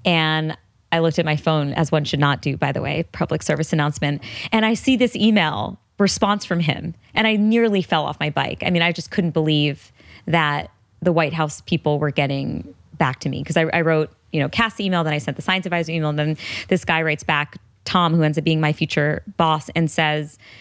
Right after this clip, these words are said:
you know, "Just so happens, coincidentally, that, um, I live in California and I actually commute to D C for three out of four weeks of every month. And I happen to be here this week. And if you can come to my house, like, one and a half days from now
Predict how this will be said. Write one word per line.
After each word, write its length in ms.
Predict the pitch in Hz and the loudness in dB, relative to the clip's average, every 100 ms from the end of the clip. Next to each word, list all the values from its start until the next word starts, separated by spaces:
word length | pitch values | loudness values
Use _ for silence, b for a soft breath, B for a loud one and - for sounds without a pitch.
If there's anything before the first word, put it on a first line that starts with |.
| B B B | B B B
you 100 | 226 | 0
know, 100 | 214 | 2
"Just 380 | 170 - 180 170 | 0 -2 -2 0
so 100 | 262 | -2
happens, 540 | 262 330 294 247 247 - | 0 -2 -2 -2 -4 -2
coincidentally, 760 | 185 175 214 240 196 175 170 | 0 0 0 0 -2 -2 -2
that, 440 | 165 165 156 156 - | 0 0 0 -2 -2
um, 320 | 165 151 151 - | -2 -2 -2 0
I 100 | 226 | 0
live 160 | 339 | 0
in 80 | 466 | -2
California 760 | 262 220 185 185 170 160 147 139 | 0 0 0 0 2 0 0 0
and 100 | 175 | 0
I 60 | 180 | 0
actually 240 | 208 220 | -2 -6
commute 420 | - 208 165 226 | 0 0 2 2
to 100 | - | 0
D 120 | 226 254 | -4 -4
C 400 | - 294 240 160 | -2 0 0 -2
for 260 | - 170 | 0 -2
three 460 | 165 170 202 214 208 | -2 -2 2 2 2
out 100 | 202 | 0
of 100 | 190 | -2
four 200 | - 208 | -2 0
weeks 200 | 214 202 | -2 -2
of 80 | 202 | -2
every 160 | 208 220 | 0 0
month. 320 | 240 185 160 - | 0 -2 -4 -2
And 220 | 170 175 B B | -2 -2 B B
I 100 | 196 | -2
happen 520 | 170 - 185 240 254 | -2 -2 -2 0 0
to 60 | 240 | 2
be 400 | 240 226 190 180 | 2 4 4 2
here 460 | - 180 160 151 151 | 2 4 4 2 2
this 260 | 202 - | 0 0
week. 360 | 175 147 165 - B B B | 0 0 -4 -12 B B B
And 100 | - | -2
if 80 | 185 | 0
you 80 | 185 | 0
can 100 | 180 | -2
come 420 | - 247 262 277 | -2 -2 0 -2
to 100 | 262 | -2
my 100 | 247 220 | -2 0
house, 500 | 180 156 156 - - b b b _ _ | 0 -2 -4 -8 -14 b b b _ _
like, 200 | 190 180 | 0 0
one 340 | 180 165 202 220 | 0 2 2 2
and 120 | 208 | 0
a 20 | |
half 240 | 180 185 - | -2 -2 0
days 260 | 165 160 | 0 0
from 180 | - 151 | -2 -2
now 420 | 139 143 - 170 | -2 -4 -6 -8